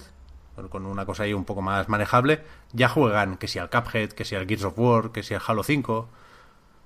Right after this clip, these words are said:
Yo no sé por qué se insiste, la verdad, tanto en, en las tablets. Bueno, sí que lo sé, porque hay, se juega mucho en el móvil, ¿no? Microsoft, es algo que ya hemos dicho en otros podcasts,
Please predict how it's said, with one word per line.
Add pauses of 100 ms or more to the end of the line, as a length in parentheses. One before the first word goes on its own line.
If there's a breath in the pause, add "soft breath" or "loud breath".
(1160 soft breath)
Yo
no
sé
por
qué
se
insiste,
la
verdad,
tanto
en, (800 soft breath)
en
las
tablets.
Bueno,
sí
que
lo
sé, (120)
porque
hay, (760)
se
juega
mucho
en
el
móvil,
¿no?
Microsoft,
es
algo
que
ya
hemos
dicho
en
otros
podcasts,